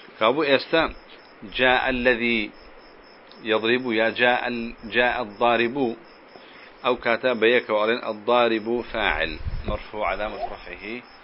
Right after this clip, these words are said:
الضمة أو كاتا في شش من بباس كدني أو نية بلين ضارب صلة ولا محل لها من الإعراب چونك محل كمان دا بشي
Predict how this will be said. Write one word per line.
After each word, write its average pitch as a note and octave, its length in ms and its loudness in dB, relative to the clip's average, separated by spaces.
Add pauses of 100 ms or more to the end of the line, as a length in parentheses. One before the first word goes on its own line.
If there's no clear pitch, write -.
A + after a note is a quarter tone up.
(340)
الضمة G2+ 360 -6
أو D#3 140 -4
كاتا C3+ 320 -2
في C3 300 -4
شش - 280 -6
من A#2 220 -6
بباس A2+ 320 -2 (160)
كدني B2+ 380 -8
أو B2+ 140 -2
نية C#3+ 220 -2
بلين A2 380 -4 (520)
ضارب A2+ 500 2 (380)
صلة A#2 340 -2
ولا G#2+ 240 0
محل G2 440 -6
لها F2+ 160 -6
من F2 80 -10
الإعراب E2+ 300 -6 (100)
چونك A#2+ 360 -4 (420)
محل G2+ 340 -4
كمان A#2+ 300 -6
دا A#2+ 140 -2
بشي A#2 360 -6